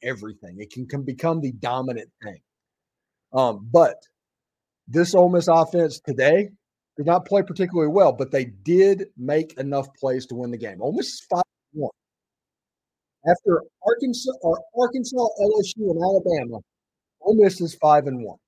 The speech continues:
And they go to Auburn, and, and that's going to be a difficult game. Everybody pray for eleven o'clock in that one. And then they get Vanderbilt, which, okay, I mean, that's tr-,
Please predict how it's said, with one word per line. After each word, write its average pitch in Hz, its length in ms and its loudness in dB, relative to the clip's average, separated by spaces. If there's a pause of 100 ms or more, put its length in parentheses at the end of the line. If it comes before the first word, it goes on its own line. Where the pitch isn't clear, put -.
(500)
And 135 160 -6
they 135 80 0
go 131 220 4
to 196 300 2
Auburn, 190 440 6
and, 120 120 -10
and 135 360 -6
that's 143 220 2
going 156 340 2
to 170 80 0
be 170 120 4
a 160 40 0
difficult 170 420 4
game. 113 240 -4
Everybody 139 460 2
pray 156 300 2
for 160 220 0
eleven 156 320 2
o'clock 147 420 0
in 117 100 -10
that 110 180 -10
one. 98 180 -20 (760)
And 131 120 -6
then 156 120 0
they 170 100 2
get 175 200 -2
Vanderbilt, 190 680 2
which, 160 380 4 (420)
okay, 139 440 -2 (300)
I 139 40 -4
mean, 143 140 -4
that's 143 220 -6 (180)
tr-, - 220 -6